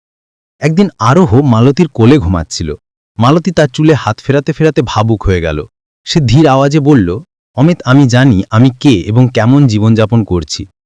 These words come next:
কিন্তু সত্যি বলি, এই মাসুমকে কে আলাদা থাকতে পারি না। এর মাসুম হাসি আমাকে জীবিত রাখে। যদি তুমি চাও তো।" সে থেমে গেল,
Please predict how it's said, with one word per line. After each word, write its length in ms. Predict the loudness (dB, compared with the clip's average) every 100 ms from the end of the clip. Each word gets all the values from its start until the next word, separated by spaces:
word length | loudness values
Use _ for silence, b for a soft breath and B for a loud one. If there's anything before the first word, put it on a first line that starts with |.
| _ -6
কিন্তু 180 | -2 -2
সত্যি 420 | -2 -4 -2 0
বলি, 280 | 0 -2 -8 _ -6
এই 140 | 0
মাসুমকে 580 | 2 2 0 0 -2 -2
কে 100 | -4 -6
আলাদা 340 | -4 -2 0 -2
থাকতে 340 | -2 -6 -6
পারি 260 | -4 -6 -6
না। 180 | -10 -14 _ _ _ _
এর 140 | 0 2
মাসুম 400 | 4 2 0 0
হাসি 480 | 0 -2 -2 -4 -6
আমাকে 280 | -2 -2 -2
জীবিত 340 | -2 -4 -4
রাখে। 340 | -4 -6 -8 -14 _ _ _ -8
যদি 240 | -2 0 0
তুমি 220 | 0 0
চাও 300 | 0 -2 -2
তো।" 240 | -2 -6 -8 _ _ _ _ -10
সে 180 | -4 -2
থেমে 320 | 2 2 2
গেল, 260 | -2 -6